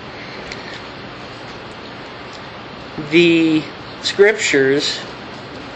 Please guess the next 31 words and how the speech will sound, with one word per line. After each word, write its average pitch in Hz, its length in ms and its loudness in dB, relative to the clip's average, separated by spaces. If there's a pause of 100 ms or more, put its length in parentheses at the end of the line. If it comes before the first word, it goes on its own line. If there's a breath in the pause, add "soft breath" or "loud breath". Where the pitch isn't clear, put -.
(1300)
do 185 140 10
not 196 180 8
mention 165 560 6
that 139 100 6
he 156 140 4
suffered 165 400 6 (100)
any 156 260 6
losses. - 760 0 (1500 loud breath)
I'm 139 280 8
not 147 260 6
saying 180 420 6
he 180 120 6
didn't 175 380 6
suffer - 400 2
them. - 360 -2 (640 loud breath)
I'm 156 180 8
saying 180 420 8
that 156 160 6
Scripture 131 760 2 (280)
doesn't 170 320 6
go 170 120 8
out 165 180 8
of 160 80 4
its 151 180 0
way 175 180 6
to 135 100 4
say 196 340 4
he 143 180 -2
suffered 147 400 4
heavy 135 260 2
losses. 151 720 2